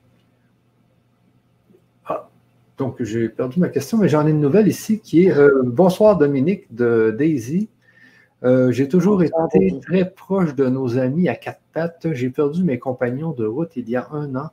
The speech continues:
Speaker 1: J'ai envie d'adopter. La synchronicité ne se fait pas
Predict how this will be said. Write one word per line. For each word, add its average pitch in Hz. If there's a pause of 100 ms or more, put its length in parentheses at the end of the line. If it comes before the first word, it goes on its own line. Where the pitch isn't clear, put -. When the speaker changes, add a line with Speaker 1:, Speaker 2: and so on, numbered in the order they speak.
(300)
Speaker 1:
J'ai 127
envie 135
d'adopter. 147 (500)
La 101
synchronicité 165 (460)
ne 139
se 135
fait 101
pas -